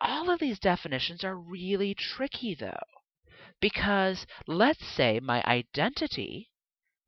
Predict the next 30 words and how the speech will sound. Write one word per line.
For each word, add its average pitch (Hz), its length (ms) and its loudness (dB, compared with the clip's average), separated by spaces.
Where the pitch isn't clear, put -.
is 160 800 2
heterosexual, 170 960 -2
that 139 220 4
I 175 280 10
believe 151 440 -2
in 139 100 -6
my 117 140 -2
heart 151 340 0
of 240 100 -8
hearts, 131 400 0
and 110 100 -8
when 117 140 -8
I 185 220 2
talk 226 400 -2
to - 200 -2
other 185 240 0
individuals, 123 800 -6
I 165 320 8
say, 147 720 0
"I 156 200 12
am 190 180 2
interested 131 420 -6
in 127 140 -14
relationship 135 800 -2
with 202 160 -12
people 190 400 -4
of 180 80 -2
the 170 180 -6
opposite," 123 540 -2
quote, - 520 -10